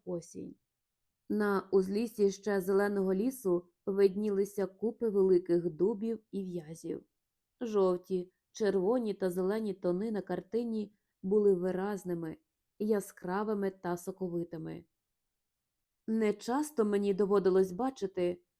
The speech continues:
підписні картини Ватто, такі, як ця», — сказав старий.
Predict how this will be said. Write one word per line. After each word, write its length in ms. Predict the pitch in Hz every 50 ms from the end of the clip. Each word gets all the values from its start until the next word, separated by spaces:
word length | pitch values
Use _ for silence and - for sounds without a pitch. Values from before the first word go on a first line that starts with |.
| _ _ _ _
підписні 600 | - 233 190 - _ 208 208 202 202 - 220 220
картини 580 | 220 - 214 214 202 - _ 208 208 202 196 196
Ватто, 460 | 185 180 220 247 262 262 _ 202 190
такі, 420 | 190 190 202 196 - - 208 202 190
як 260 | 202 202 202 - _
ця», — 360 | - - 262 202 175 165 175 - _ _ _ _ _ _ _
сказав 580 | - - - 214 202 190 170 180 175 185 208
старий. 540 | - - _ 262 240 202 185 175 180 175 -